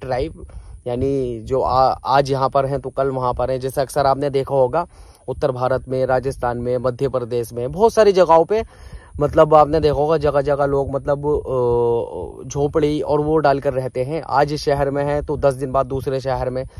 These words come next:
तो उस तरह के मतलब tribe से belong करते थे वो, उसका नाम था भाटी tribe का। और मुरादाबाद में उनका जन्म हुआ था। उसके बाद उन्होंने इसी area में, मतलब यहाँ से मुरादाबाद लगभग सौ किलोमीटर दूर है,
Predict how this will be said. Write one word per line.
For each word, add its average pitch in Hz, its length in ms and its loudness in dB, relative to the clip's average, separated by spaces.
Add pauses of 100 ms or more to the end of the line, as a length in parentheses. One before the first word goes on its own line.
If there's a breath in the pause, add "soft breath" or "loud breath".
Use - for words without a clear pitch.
(420 loud breath)
तो 120 280 -2
उस 160 220 -4
तरह 143 320 2
के 147 200 -4
मतलब 143 400 -2
tribe 131 300 -2
से 139 140 -4
belong 123 280 -2
करते 120 280 -6
थे 143 100 -10
वो, 156 500 -8
उसका 135 240 -6
नाम 123 200 -4
था 160 120 -2
भाटी 127 540 -6 (160)
tribe 117 260 -4
का। 107 240 -6 (640 loud breath)
और 135 260 6
मुरादाबाद 170 440 8
में 170 100 0
उनका 165 180 2
जन्म 147 240 0
हुआ 175 220 2
था। 185 120 0
उसके 160 280 -2
बाद 151 280 0
उन्होंने 160 600 -2
इसी 220 500 0
area 185 260 8
में, 190 100 0
मतलब 185 380 -2
यहाँ 151 240 -4
से 165 100 -4
मुरादाबाद 147 480 0
लगभग 143 260 -4
सौ 139 180 -4
किलोमीटर 135 420 -4
दूर 120 260 -6
है, 190 100 -4